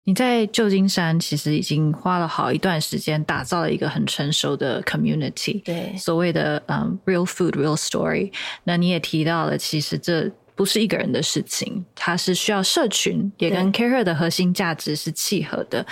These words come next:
Speaker 1: 呃，用食物去创造连接，去说故事。那就像你刚提到的，希望透过书来讲更多台湾自己的故事。那最后跟我们说，你希望透过这本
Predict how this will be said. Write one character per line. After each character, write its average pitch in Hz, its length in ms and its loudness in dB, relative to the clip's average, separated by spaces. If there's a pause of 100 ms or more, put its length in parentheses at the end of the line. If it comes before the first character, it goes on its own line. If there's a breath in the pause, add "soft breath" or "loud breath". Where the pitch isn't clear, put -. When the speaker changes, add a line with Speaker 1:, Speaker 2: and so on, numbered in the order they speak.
(380 loud breath)
Speaker 1:
呃， 170 200 2
用 202 180 4
食 180 260 2
物 190 180 4
去 185 240 2
创 196 200 2
造 175 200 2
连 160 260 2
接， 147 380 0
去 - 180 0
说 170 240 0
故 160 220 0
事。 165 240 0
那 160 120 2
就 156 140 0
像 160 240 0
你 - 80 0
刚 180 240 0
提 170 220 -2
到 165 240 0
的， 165 180 -2 (320 loud breath)
希 - 140 0
望 208 100 4
透 202 160 2
过 202 160 0
书 247 380 2 (240 loud breath)
来 151 120 0
讲 156 240 -2
更 170 200 2
多 160 260 0
台 156 240 -2
湾 165 180 0
自 190 160 -2
己 - 160 -4
的 - 100 -4
故 - 200 -2
事。 - 260 0 (380 loud breath)
那 302 100 0
最 302 160 2
后 294 140 4
跟 269 160 2
我 240 40 6
们 180 120 4
说， 220 140 2
你 190 100 4
希 220 140 2
望 254 100 4
透 233 180 2
过 214 200 2
这 196 160 0
本 - 280 -2